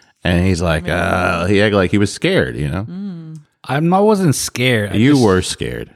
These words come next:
Speaker 3: I wasn't scared.
Speaker 1: Can I finish?
Speaker 3: Yeah, go ahead and finish your story.
Speaker 1: Yeah.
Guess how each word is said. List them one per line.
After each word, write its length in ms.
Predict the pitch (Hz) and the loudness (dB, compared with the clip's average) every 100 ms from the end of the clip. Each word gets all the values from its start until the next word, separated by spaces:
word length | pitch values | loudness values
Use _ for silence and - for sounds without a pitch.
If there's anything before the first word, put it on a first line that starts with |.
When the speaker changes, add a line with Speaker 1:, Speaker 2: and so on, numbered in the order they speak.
| - | -16
Speaker 3:
I 60 | |
wasn't 360 | 98 110 104 98 | -8 -6 -4 -6
scared. 520 | - 107 101 92 92 | -8 -6 -6 -6 -4
Speaker 1:
Can 100 | 123 | -2
I 80 | 156 | -2
finish? 500 | - 190 147 - - - | -2 -6 -6 -10 -16 -4
Speaker 3:
Yeah, 180 | 147 156 | 0 0
go 160 | 104 143 | 2 2
ahead 100 | 156 | 2
and 60 | 127 | 0
finish 180 | 135 | -4
your 80 | 123 | -4
story. 340 | - 117 101 98 | -8 -6 -6 -6
Speaker 1:
Yeah. 180 | 95 | -8